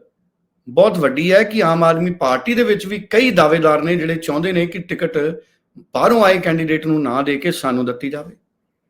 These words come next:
ਇਹ ਵੀ ਨਿਰਭਰ ਕਰਦਾ ਹੈ ਕਿ ਆਮ ਆਦਮੀ ਪਾਰਟੀ ਟਿਕਟ ਕਿਸ ਨੂੰ ਦਿੰਦੀ ਹੈ। ਕਾਂਗਰਸ 'ਚ ਹਜੇ ਮੱਥਾ ਪੱਚੀ ਚੱਲ ਰਹੀ ਹੈ ਕਿ ਅਸੀਂ ਕਿਹੜਾ ਕੈਂਡੀਡੇਟ ਦਈਏ।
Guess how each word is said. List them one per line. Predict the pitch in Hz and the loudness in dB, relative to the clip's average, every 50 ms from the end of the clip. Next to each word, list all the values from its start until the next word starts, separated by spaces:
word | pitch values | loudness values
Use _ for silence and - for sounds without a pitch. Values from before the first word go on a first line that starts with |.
| _ _ _ _ _ _ _ _ _ _ _ - | _ _ _ _ _ _ _ _ _ _ _ 2
ਇਹ | 175 208 | 2 4
ਵੀ | 214 233 220 208 - - - _ - | 4 4 2 0 -2 -6 -12 _ -4
ਨਿਰਭਰ | 143 156 175 170 - 208 - | 0 0 0 2 0 0 0
ਕਰਦਾ | - 170 151 151 156 165 | 2 2 2 2 2 0
ਹੈ | 165 165 - - - _ _ _ _ _ _ _ _ _ _ _ _ _ _ _ _ _ _ _ _ _ _ _ _ _ _ _ _ _ _ _ _ _ _ _ _ _ _ - - | 0 0 -4 -10 -18 _ _ _ _ _ _ _ _ _ _ _ _ _ _ _ _ _ _ _ _ _ _ _ _ _ _ _ _ _ _ _ _ _ _ _ _ _ _ -20 -8
ਕਿ | - 180 170 | 0 2 2
ਆਮ | 147 147 156 165 | 4 4 4 4
ਆਦਮੀ | 165 165 165 175 175 | 4 4 2 2 0
ਪਾਰਟੀ | 170 - 147 143 139 175 170 | 0 0 -2 -2 0 -2 -4
ਟਿਕਟ | 160 139 123 147 139 | -4 -4 -4 -4 -4
ਕਿਸ | 139 160 151 - | -4 -6 -6 -4
ਨੂੰ | 170 165 | -4 -4
ਦਿੰਦੀ | 160 160 160 156 160 160 | -2 -2 -2 -2 -4 -6
ਹੈ। | 170 175 - - _ _ _ _ _ _ _ _ _ _ _ _ _ _ _ _ _ _ _ _ _ _ _ _ - | -8 -10 -12 -18 _ _ _ _ _ _ _ _ _ _ _ _ _ _ _ _ _ _ _ _ _ _ _ _ 2
ਕਾਂਗਰਸ | 185 165 170 180 190 214 226 226 226 226 - | 4 6 6 6 6 6 6 6 6 4 2
'ਚ | - 240 180 156 | 0 2 2 2
ਹਜੇ | 147 156 180 202 202 202 226 247 - - _ _ _ _ _ _ _ _ _ _ _ _ _ - | 2 2 2 2 2 2 0 -2 -8 -16 _ _ _ _ _ _ _ _ _ _ _ _ _ -2
ਮੱਥਾ | 143 147 147 - 151 147 | 0 0 0 0 0 0
ਪੱਚੀ | 139 143 135 - 156 | 0 -2 -4 -6 -6
ਚੱਲ | 143 - 156 151 151 | -2 0 2 2 2
ਰਹੀ | 160 170 170 165 | 0 0 0 -2
ਹੈ | 160 165 165 - _ _ _ _ _ _ _ _ _ _ _ | -2 -4 -6 -12 _ _ _ _ _ _ _ _ _ _ _
ਕਿ | - - - - - | -12 -12 -8 -8 -8
ਅਸੀਂ | 160 - 175 175 160 165 | -6 -4 -4 -4 -4 -4
ਕਿਹੜਾ | - 131 135 165 180 | -6 -2 0 0 0
ਕੈਂਡੀਡੇਟ | 170 165 151 156 151 151 160 160 147 | 0 0 -2 -2 -2 -2 -2 -2 -2
ਦਈਏ। | 143 151 151 151 156 | -4 -4 -2 -2 -4